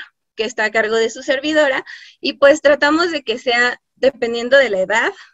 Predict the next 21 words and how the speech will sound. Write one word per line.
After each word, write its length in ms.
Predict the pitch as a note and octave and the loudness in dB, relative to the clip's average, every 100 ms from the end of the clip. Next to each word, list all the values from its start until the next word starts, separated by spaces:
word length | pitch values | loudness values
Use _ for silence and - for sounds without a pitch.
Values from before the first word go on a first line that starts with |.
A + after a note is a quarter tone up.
| _ _ | _ _
lo 200 | - A#3 | -12 -6
más 280 | B3 C4 - | 0 2 0
completa 520 | - C#4+ C#4 A#3 A3+ | -2 -8 -6 -8 -10
posible, 580 | - G#3+ A#3 B3 B3+ B3+ _ - - _ | -10 -14 -10 -6 -6 -6 _ -20 -20 _
lo, 260 | - B3 A#3+ | -4 0 2
dependiendo 560 | A#3+ A#3+ A3+ A#3+ B3 B3 | 2 2 0 -4 -2 -2
también 260 | A#3 A3 | -2 -4
de 100 | A3 | -4
las 180 | A3 A3 | -4 -6
competencias 760 | - G3+ G3 - A#3+ B3 C4 G#3+ | -8 -10 -8 -4 -2 0 -2 -4
del 160 | G3 | -8
paciente, 720 | - F#3+ A#3 A#3+ A3+ G#3+ F#3+ _ | -10 -10 -8 -6 -4 -4 -6 _
del, 340 | - G#3 G3+ - | -6 -6 -6 -8
del 140 | G#3 | -6
apoyo 400 | G3 F#3 B3 B3+ | -6 0 2 2
de 100 | A3 | 0
los 140 | F#3+ - | -4 -6
padres, 440 | - A#3 A#3 G#3+ | -2 0 0 -2
de 140 | G#3 G3 | 0 -2
la 140 | F#3 | -2
cooperación. 720 | G3 F#3+ F#3+ F#3 G#3+ B3 D#4 | -8 -10 -10 -10 -4 -2 -2